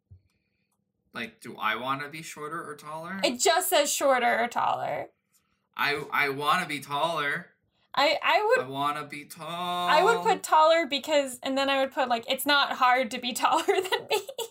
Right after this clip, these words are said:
Speaker 1: <sighs> I'm a, I'm, I just wanna be taller.
Speaker 2: That's fair. I know, just, like, a few more inches, right?
Speaker 1: Yeah,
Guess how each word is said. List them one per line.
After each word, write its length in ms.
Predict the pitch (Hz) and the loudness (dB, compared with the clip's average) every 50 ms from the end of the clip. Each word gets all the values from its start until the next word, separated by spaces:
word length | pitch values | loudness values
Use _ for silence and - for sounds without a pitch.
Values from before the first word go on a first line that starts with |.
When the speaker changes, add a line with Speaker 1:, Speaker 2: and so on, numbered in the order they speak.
| _ _ _ _ _ _ _ _ _ _ _ _ _ _ _ _ _ _ _ _ _ _ _ _ | _ _ _ _ _ _ _ _ _ _ _ _ _ _ _ _ _ _ _ _ _ _ _ _
Speaker 1:
<sighs> 920 | - - - - - - - - _ _ _ _ _ _ _ _ _ _ - | -20 -20 -20 -20 -20 -20 -20 -20 _ _ _ _ _ _ _ _ _ _ -20
I'm 120 | 156 143 135 | -20 -20 -20
a, 500 | 131 135 139 139 135 _ _ _ _ 117 | -20 -18 -20 -20 -20 _ _ _ _ -18
I'm, 80 | 139 147 151 - - - - - | -14 -12 -12 -12 -12 -14 -18 -20
I 60 | - - | -18 -18
just 160 | 147 - - | -18 -16 -16
wanna 160 | 135 117 104 | -18 -18 -18
be 100 | - 90 | -18 -20
taller. 480 | - - 98 98 98 95 98 101 101 - _ _ _ _ _ _ _ - - | -20 -20 -20 -20 -18 -18 -18 -20 -20 -20 _ _ _ _ _ _ _ -20 -20
Speaker 2:
That's 160 | 269 247 - | -20 -18 -8
fair. 460 | - 247 208 214 214 214 220 226 226 226 - _ _ _ _ _ _ _ _ _ _ _ _ - | -4 -2 0 0 0 -2 -4 -8 -12 -14 -18 _ _ _ _ _ _ _ _ _ _ _ _ -2
I 80 | 320 349 | 0 2
know, 240 | 392 392 349 302 294 - - - - - | 2 2 2 2 0 -6 -12 -16 -12 -8
just, 160 | - 480 494 605 | -6 -2 0 2
like, 100 | 605 554 571 571 | 2 2 2 0
a 40 | |
few 160 | - 320 339 311 | -2 -4 -2 0
more 140 | 302 285 | 0 0
inches, 440 | - - 233 240 - 202 - 208 208 | 0 -2 -6 -6 -6 -6 -8 -8 -6
right? 360 | 226 226 220 226 277 285 - _ _ _ _ _ _ _ _ _ _ _ _ _ _ _ _ | -6 -4 -4 -4 -4 -6 -8 _ _ _ _ _ _ _ _ _ _ _ _ _ _ _ _
Speaker 1:
Yeah, 340 | - 160 - - - 139 127 | -20 -18 -16 -16 -16 -16 -16